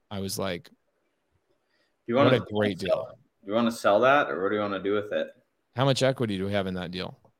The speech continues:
Speaker 2: There's, like, two hundred and fifty grand.
Speaker 1: Where, the question is, where are you gonna, you, now you wanna go buy twenty-five trailers? Is that what's going on?
Speaker 2: <laughs> I don't
Speaker 1: Where,
Speaker 2: I
Speaker 1: where
Speaker 2: mean,
Speaker 1: do you put the capital?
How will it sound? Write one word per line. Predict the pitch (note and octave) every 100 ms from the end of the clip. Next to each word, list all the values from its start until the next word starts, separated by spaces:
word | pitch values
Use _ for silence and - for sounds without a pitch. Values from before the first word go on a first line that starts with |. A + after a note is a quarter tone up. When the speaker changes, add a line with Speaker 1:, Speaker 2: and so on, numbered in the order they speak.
| _ _
Speaker 2:
There's, | A2
like, | A#2+ A#2
two | - B2+ A#2+
hundred | A#2 A#2 G#2
and | -
fifty | A2 A2+ F#2+
grand. | G2 G#2 E2 - _ _ _ _ _ _ _ _ _ _ _ _ _ _ _ _ _ _
Speaker 1:
Where, | A#2+ C3+ B2+
the | B2+
question | - D3+ D3 C3+
is, | A2+
where | A#2
are | B2
you | A#2+
gonna, | A2+ F#2+ - A#2 A2 -
you, | - C#3 E3+
now | C#3 C#3+
you | D3 D3
wanna | C#3
go | B2 B2
buy | A#2+ A2+
twenty-five | - A#2 A2 G#2+
trailers? | - A2+ A2+ B2 A2
Is |
that | G#2+ G#2+
what's | G#2+
going | A2 A2+
on? | A2 A#2 B2+ - _ - - - - - - - - _ _ -
Speaker 2:
<laughs> | D3+ _ - - - - - _ - - - C#3+ C#3+ C3+ B2+ - - - - - - - - _ _ _ _ _ _ _ - G2
I | B2
don't | C3 B2+
Speaker 1:
Where, | D3+ -
Speaker 2:
I | D3+
Speaker 1:
where | E3+ F#3+
Speaker 2:
mean, | F#3+
Speaker 1:
do |
you | G3
put | E3 G3
the | E3+
capital? | E3 G#3 E4 C#3+ E2+